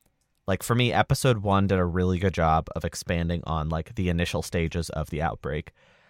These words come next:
I think episode two did a good job of expanding Joel and Tess, their relationship, in a way that the game did not. Episode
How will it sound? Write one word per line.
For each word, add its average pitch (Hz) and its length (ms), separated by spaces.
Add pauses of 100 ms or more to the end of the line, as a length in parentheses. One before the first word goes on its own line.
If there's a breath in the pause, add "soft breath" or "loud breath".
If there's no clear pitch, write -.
(160 soft breath)
I - 60
think 98 180
episode 104 400
two 98 200
did 90 180
a 90 60
good 90 140
job 85 340
of 78 120
expanding 80 800
Joel 85 300
and 80 160
Tess, - 560 (480 soft breath)
their 90 140
relationship, 85 640
in 80 80
a 80 60
way 78 140
that 110 140
the 82 80
game 78 340
did 76 140
not. - 340 (360 soft breath)
Episode 90 360